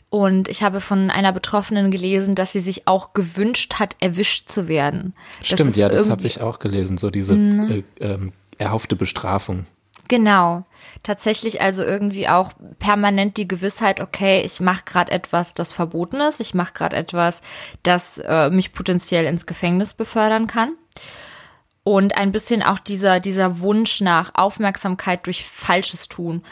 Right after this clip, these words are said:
Speaker 1: was ja bei vielen BorderlinerInnen auch der Fall ist. Also viele Personen mit einer, äh, B-P-D-Diagnose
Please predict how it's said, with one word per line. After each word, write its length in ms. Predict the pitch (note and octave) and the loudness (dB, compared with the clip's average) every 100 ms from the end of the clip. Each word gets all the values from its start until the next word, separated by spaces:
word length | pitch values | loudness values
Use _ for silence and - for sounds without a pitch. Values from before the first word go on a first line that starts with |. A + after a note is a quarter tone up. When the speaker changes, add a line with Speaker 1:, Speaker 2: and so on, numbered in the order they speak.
| - | -18
Speaker 1:
was 280 | F3 F3+ F3+ | 2 2 2
ja 80 | G3 | -2
bei 160 | F3 F3+ | 0 -2
vielen 360 | - G3 F3+ | 0 0 2
BorderlinerInnen 1000 | F3 E3+ F3 E3+ E3 E3 - E3 D#3+ D#3+ - | 4 4 4 2 0 -2 -2 -2 -2 -2 0
auch 420 | D#3+ D#3+ - - - | 0 0 -6 -18 -8
der 80 | F3 | -6
Fall 320 | - C4+ E3+ - | 0 2 0 -6
ist. 220 | - - - - - - | -12 -16 -18 -20 -20 -8
Also 280 | D#3+ E3 F3 | -4 -4 -4
viele 280 | - G3 F#3 | -4 -4 -2
Personen 640 | - F3 E3+ F3 F3 E3+ | 0 0 0 0 2 0
mit 120 | - | 0
einer, 420 | F3 E3 E3 D#3 | 2 4 4 2
äh, 20 | D#3+ | 0
B-P-D-Diagnose 1300 | F3 E3 F3 F3+ F3 F3+ D#3+ E3 F3 E3+ E3 E3 E3 | -2 -4 -2 0 0 2 0 2 0 2 2 0 -2